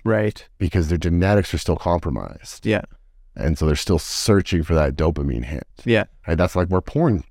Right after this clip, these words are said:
Speaker 2: comes in.
Speaker 1: Yeah.
Speaker 2: That's why people get addicted to porn, because they have this dopamine hit,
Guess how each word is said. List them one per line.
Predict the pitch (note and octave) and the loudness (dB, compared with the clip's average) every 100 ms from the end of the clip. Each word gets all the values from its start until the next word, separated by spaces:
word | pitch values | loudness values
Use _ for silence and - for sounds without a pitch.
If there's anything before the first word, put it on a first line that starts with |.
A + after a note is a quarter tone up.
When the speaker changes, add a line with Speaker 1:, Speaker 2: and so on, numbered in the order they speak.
| _ _ | _ _
Speaker 2:
comes | - F2+ D#2+ | -2 0 0
in. | A#1 - - - | -4 -8 -14 -2
Speaker 1:
Yeah. | A2+ - | -2 -2
Speaker 2:
That's | D2+ G2 | -2 0
why | F2+ | 0
people | G#2 G2+ | 0 0
get | G2 | 2
addicted | G2+ F#2 F#2 G2 | 2 2 0 0
to | F#2+ | -4
porn, | - A2 C3 F2 | -4 2 2 2
because | D#2 E2 D2+ | 0 -2 -2
they | E2 | -2
have | - E2+ D#2+ | -2 -4 -2
this | F2+ D#2 | -4 -2
dopamine | F2 A2+ G2+ F#2 D2+ | 0 0 2 2 2
hit, | C#2+ C#2+ D2+ | 0 -2 -2